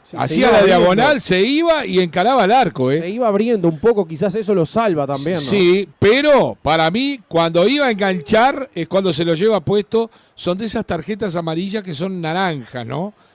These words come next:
Speaker 2: Con una tonalidad que se acerca al rojo. Está bien sacada de todas maneras. Pero yo digo que no me hubiese extrañado si sacaba la roja y no me parecía exagerada tampoco.
Speaker 1: La franja izquierda de Peñarol en la defensa, toda alimonada.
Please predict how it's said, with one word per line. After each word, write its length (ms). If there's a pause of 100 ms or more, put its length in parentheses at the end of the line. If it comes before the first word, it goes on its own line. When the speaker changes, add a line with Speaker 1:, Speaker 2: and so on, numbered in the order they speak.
(100)
Speaker 2:
Con 160
una 200
tonalidad 600
que 100
se 120
acerca 360
al 120
rojo. 560 (260)
Está 240
bien 240
sacada 400
de 60
todas 240
maneras. 460 (280)
Pero 220
yo 200
digo 300
que 120
no 160
me 60
hubiese 280
extrañado 540
si 140
sacaba 400
la 120
roja 360
y 60
no 100
me 140
parecía 340
exagerada 540
tampoco. 440 (560)
Speaker 1:
La 140
franja 580
izquierda 800
de 140
Peñarol 480
en 100
la 140
defensa, 560
toda 580
alimonada. 920